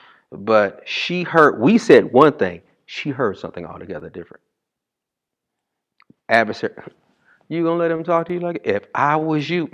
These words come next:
<sniffs> I'd get him told right there. And then she snapping back at you, then you like, "Who you talking to like that?" Who? 'Cause you know, if you come at a man like that, you like, "Who?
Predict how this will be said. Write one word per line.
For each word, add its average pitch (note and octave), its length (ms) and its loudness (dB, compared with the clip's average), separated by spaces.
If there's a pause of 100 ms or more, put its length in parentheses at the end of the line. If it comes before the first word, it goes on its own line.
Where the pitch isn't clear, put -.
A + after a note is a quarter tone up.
(140)
<sniffs> - 160 -20
I'd B2 220 -10
get G2 160 -6
him A2 180 -8
told F#2 380 -4
right F#2 200 -8
there. F#2 220 -10 (800)
And A2 180 -8
then A#2 120 0
she F#3 180 -4
snapping C#3 400 0
back B2+ 240 0
at A2 80 -6
you, F#3+ 140 -2
then C#3 160 -2
you F3 120 -2
like, C3+ 140 0
"Who G#4 180 10
you F#4+ 120 10
talking D4 260 10
to B3+ 140 2
like G3 160 8
that?" F#3+ 100 6
Who? A4+ 120 8 (140)
'Cause G2 220 -4
you A2+ 80 -2
know, A2 160 0
if G2+ 100 -4
you C3 80 -4
come D3 200 4
at C#3+ 100 6
a D3 40 2
man G#3 300 2
like C3 220 2
that, C3+ 180 2
you G3+ 120 -2
like, G#2+ 100 -4 (280)
"Who? - 140 -6